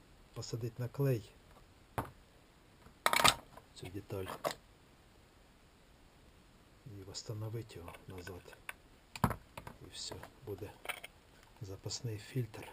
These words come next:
Ну, це я вже займусь віддільно.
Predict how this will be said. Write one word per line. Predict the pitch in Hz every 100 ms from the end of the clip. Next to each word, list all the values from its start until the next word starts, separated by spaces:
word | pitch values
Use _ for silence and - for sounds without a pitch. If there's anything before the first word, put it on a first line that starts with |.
| -
Ну, | 135
це | 117 -
я | 107
вже | 98 104 - - - - - -
займусь | 120 107 120 120 -
віддільно. | 123 113 143 127 98